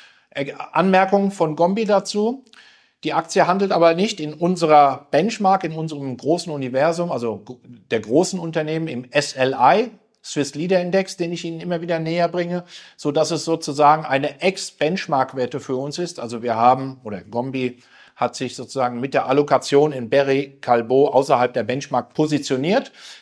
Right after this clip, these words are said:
Die Treiber für die Aktie sind grundsätzlich die Schokoladennachfrage, ist momentan eher schwach wegen der Kaufkraft.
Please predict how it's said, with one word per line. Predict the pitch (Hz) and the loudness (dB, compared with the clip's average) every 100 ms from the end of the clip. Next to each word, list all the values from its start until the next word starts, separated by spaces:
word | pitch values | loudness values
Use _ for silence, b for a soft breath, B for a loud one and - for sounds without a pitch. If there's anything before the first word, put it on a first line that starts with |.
| - | -10
Die | 147 | -2
Treiber | - 170 220 233 | 4 6 6 6
für | 226 208 | 4 2
die | 202 | 4
Aktie | 196 - - 202 202 202 b b b | 4 2 0 0 0 -6 b b b
sind | 131 - 147 | -12 -10 -4
grundsätzlich | 156 165 170 160 165 | -2 2 2 2 -2
die | 156 | -4
Schokoladennachfrage, | 139 143 135 135 170 208 196 202 196 185 190 202 233 233 _ | -6 0 4 6 6 6 6 4 6 6 8 6 -2 -6 _
ist | - - | -16 -10
momentan | 120 117 135 131 | -2 -2 0 -2
eher | 123 120 | 0 -2
schwach | - 135 165 | 0 0 0
wegen | 139 127 | -2 -4
der | 120 | -4
Kaufkraft. | 110 147 185 - 220 214 - | 2 2 2 2 2 2 -8